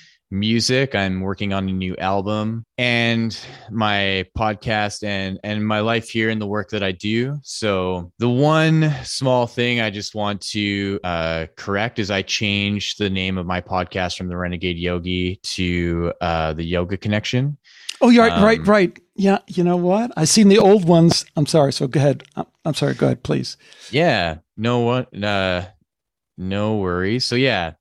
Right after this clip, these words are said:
Speaker 1: The Yoga Connection, uh, with Zorananda. I, my most recent episode is with my teacher, Yoga Rishi Vishwaketu.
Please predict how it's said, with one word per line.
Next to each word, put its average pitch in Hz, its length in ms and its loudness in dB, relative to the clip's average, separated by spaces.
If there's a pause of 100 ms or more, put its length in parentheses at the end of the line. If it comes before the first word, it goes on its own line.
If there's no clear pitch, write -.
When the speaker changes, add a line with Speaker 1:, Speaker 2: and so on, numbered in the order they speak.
(140)
Speaker 1:
The 101 140 -6
Yoga 117 320 0
Connection, 110 840 -2
uh, 90 300 -2
with 90 140 -8
Zorananda. 104 720 -2
I, 92 560 0 (260)
my 101 120 -2
most 113 260 0
recent 123 500 -4 (220)
episode 113 560 0
is 98 160 -4
with 104 160 -6
my 101 160 -2
teacher, 95 840 -4
Yoga 95 280 -2
Rishi 92 540 -2
Vishwaketu. 113 880 -4